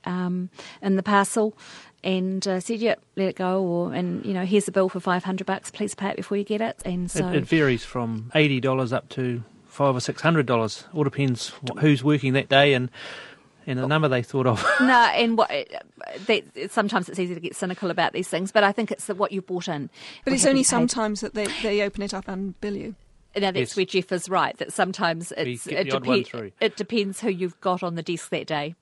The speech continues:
Speaker 1: And a lot of parcels we are very fortunate, um, get through.
Speaker 3: Buyers also have obligations. One of them is to front up with the money if they win an auction.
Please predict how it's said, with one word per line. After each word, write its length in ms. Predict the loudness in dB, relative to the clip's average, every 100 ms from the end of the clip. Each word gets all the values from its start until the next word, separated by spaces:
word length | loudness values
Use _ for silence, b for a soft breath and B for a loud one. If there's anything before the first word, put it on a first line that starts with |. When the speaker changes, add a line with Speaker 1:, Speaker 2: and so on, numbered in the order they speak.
| _ -10
Speaker 1:
And 260 | -8 -6 -4
a 120 | 2
lot 200 | 2 2
of 140 | -4
parcels 520 | -4 -4 -4 -6 -8
we 300 | -6 -6 -6
are 140 | -8 -10
very 260 | -8 -8
fortunate, 580 | -8 -12 -12 -12 -12 -12 -16 B B -12
um, 400 | -8 -8 -10 -12
get 200 | -10 -10
through. 440 | -10 -8 -6 -6 -10 _ _ _ _ -2
Speaker 3:
Buyers 420 | 2 4 4 2 2
also 380 | 2 4 2
have 200 | 2 0
obligations. 760 | 0 0 2 2 2 0 -2 -4 B B 2
One 240 | 6 6
of 80 | 6
them 180 | 4 6
is 200 | 6 6
to 100 | 0
front 340 | 4 2 4
up 200 | 0 2
with 100 | 2
the 80 | 6
money 400 | 6 6 4 2 4
if 220 | 4 6
they 160 | 6 6
win 180 | 6
an 140 | 6 6
auction. 440 | 4 0 0 0